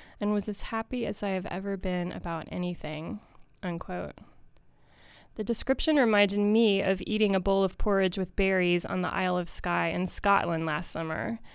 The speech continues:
It was foggy and cool, and after a week of bad hotel Scottish breakfasts, the hot cereal tasted just as the narrator describes.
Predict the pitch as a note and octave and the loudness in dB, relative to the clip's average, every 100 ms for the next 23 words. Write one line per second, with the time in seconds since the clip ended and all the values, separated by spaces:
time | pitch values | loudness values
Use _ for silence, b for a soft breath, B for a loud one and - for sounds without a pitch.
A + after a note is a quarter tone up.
0 | B B F#3+ G3+ - - G3+ G#3 A3 G#3+ | B B -4 -2 -4 -2 -2 0 0 0
1 | G3+ - F#3+ F3+ F3 F3+ - F#3+ F#3 - | 4 4 4 2 0 -2 -4 -4 -4 -6
2 | F3+ F#3 G3+ G3+ - G3 F#3 F#3+ G#3 A3 | -4 0 -2 -2 -10 -12 -8 -4 -2 -2
3 | A3 A3+ - G3 F#3 - F3 F3 - - | -2 -4 -2 -4 -4 -6 -6 -6 -8 -6
4 | F3+ - - F3 - - - B B B | -6 -6 -8 -6 -6 -8 -10 B B B
5 | F#3+ A3 - - A3 G3+ F#3 F3+ F3+ - | -2 -2 -2 -2 -2 0 2 0 -2 -2
6 | F#3 - E3+ G#3 G3+ - F3 F3 F3 E3+ | -4 -4 -6 -4 -4 -4 -8 -4 -4 -2
7 | E3 E3+ E3 E3 F3 - D#3 D3+ D#3 E3+ | 0 -2 -2 -4 -6 -6 -4 -2 -4 -6
8 | F3+ - | -8 -8